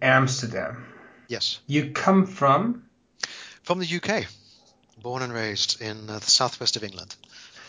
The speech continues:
Speaker 1: And how, how do you decide to go to Amsterdam?
Speaker 2: <laughs> Yeah, it's a big jump, but there was a, it's actually a, a, a triangular route.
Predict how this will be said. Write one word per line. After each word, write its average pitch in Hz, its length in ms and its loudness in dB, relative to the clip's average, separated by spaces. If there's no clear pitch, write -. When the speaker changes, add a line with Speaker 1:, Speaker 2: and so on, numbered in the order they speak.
Speaker 1:
And 139 120 0
how, - 540 -6
how - 280 4
do 220 100 4
you 175 300 4
decide 143 720 4
to - 100 -4
go 127 220 6
to - 280 -2
Amsterdam? 113 720 -4
Speaker 2:
<laughs> - 160 -4
Yeah, 139 160 6
it's 143 120 6
a 160 60 -2
big 170 160 -4
jump, 131 280 2
but 131 120 -4
there 143 80 -6
was 151 220 0
a, 143 240 2
it's 139 120 -2
actually 165 340 4
a, 131 200 6
a, 120 340 -4
a 123 60 -2
triangular 131 680 0
route. 120 340 -6